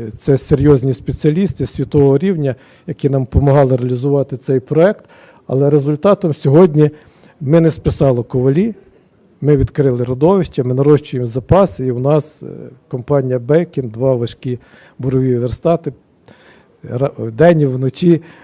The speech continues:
розбурюють це родовище. Всі об'єкти, от, е,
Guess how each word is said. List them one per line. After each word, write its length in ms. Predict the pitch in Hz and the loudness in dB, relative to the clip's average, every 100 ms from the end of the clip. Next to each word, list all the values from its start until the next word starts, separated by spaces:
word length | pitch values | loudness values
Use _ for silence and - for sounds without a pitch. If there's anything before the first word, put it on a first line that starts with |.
| - | -2
розбурюють 720 | 147 147 139 165 143 135 - | 0 0 2 4 4 0 2
це 160 | 151 | 2
родовище. 720 | 139 135 196 190 156 - 143 139 - _ _ | 2 2 2 2 -2 -2 -4 -4 -14 _ _
Всі 260 | - - 202 | -16 0 2
об'єкти, 680 | 175 147 175 175 - 147 139 - - | 4 4 2 2 0 -2 -2 -4 -8
от, 140 | 147 - _ _ _ - | -8 -8 _ _ _ -20
е, 60 | - | -10